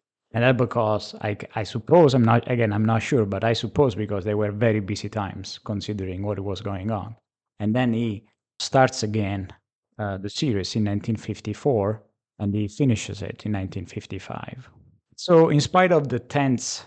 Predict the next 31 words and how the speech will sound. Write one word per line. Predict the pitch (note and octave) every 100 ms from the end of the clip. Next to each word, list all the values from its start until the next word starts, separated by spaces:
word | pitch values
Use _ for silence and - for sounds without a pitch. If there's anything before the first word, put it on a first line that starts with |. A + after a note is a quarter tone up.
| _
uh, | A2+ A2
the, | A2 A2 A2 G#2+ G#2
the | G#2
tense | - C3 B2 - -
atmosphere | C3 - A#2+ - A#2+ A2+
and | G#2
the |
tensions, | G#2 D3 C3+ A2 G#2 G2 - - - -
still | E3 D3+ B2+
Huxema | A2+ D#3 - B2+ B2 A#2 A2
is | A#2+ A2+
not | B2 B2 G#2
distracted | A2 - B2+ B2 - C3
by | A#2+ B2
them | B2 B2+ C3
in | B2
this | B2+ B2
series, | C3 C3+ C#3+ - - - -
and | A2 G2+
he | - A#2+
is, | A2 - A2
uh, | G2+ F#2+ F#2+ _ _ _ -
he | C3+
focuses | - C3+ B2+ - A2 -
on | G#2+ G#2
the | G2+ G2
Apostles' | A#2+ - A#2
Creed | - G2+ G2+
itself. | - - - - -
He's | G#2+ -
done, | G2